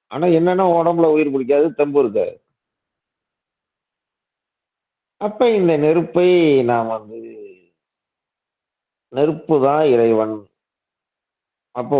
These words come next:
"ஊனில் சுடும் அங்கி உத்தமன் தானே." வேற யாரும் நினைக்காத, இறைவன்னா நெருப்பு தான், வேற ஒண்ணுமே கிடையாது. நெருப்பு இல்லாத இடம் எங்கேயுமே கிடையாது. நெருப்பு தான் அனைத்துக்கும் காரண காரியமாக இருக்கிறது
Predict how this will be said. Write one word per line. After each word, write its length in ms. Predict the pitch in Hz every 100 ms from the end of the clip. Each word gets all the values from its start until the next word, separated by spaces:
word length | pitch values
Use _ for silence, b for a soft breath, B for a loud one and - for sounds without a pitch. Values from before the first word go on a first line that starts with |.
| 120
"ஊனில் 500 | 139 147 147 156 147
சுடும் 380 | 139 123 139 151
அங்கி 340 | 120 127 127 143
உத்தமன் 500 | 131 - 147 131 110
தானே." 440 | 101 101 95 95 95 95 87 _ _ _ _ _ _ _ _ -
வேற 160 | 90
யாரும் 340 | 110 113 120 120
நினைக்காத, 420 | 120 110 120 117 117 110
இறைவன்னா 460 | 113 120 113 110 113
நெருப்பு 320 | 107 101 98
தான், 220 | 98 101 101
வேற 160 | 95 92
ஒண்ணுமே 420 | 101 104 104 104
கிடையாது. 480 | 107 92 90 82 85 87 82 _ _ _ _ _ _ _ _ _ _ _ -
நெருப்பு 320 | 131 147 135
இல்லாத 360 | 120 120 120 127
இடம் 260 | 110 117 123
எங்கேயுமே 520 | 107 120 113 113 117
கிடையாது. 520 | 120 98 98 92 90 95 87 - _ _ _ _ _ _ _ _ -
நெருப்பு 400 | 123 170 180 147
தான் 180 | 139 165
அனைத்துக்கும் 500 | 135 147 - 120 143
காரண 340 | 117 120 123 117
காரியமாக 580 | 104 107 104 104 95 92
இருக்கிறது 600 | 120 95 - 92 85 87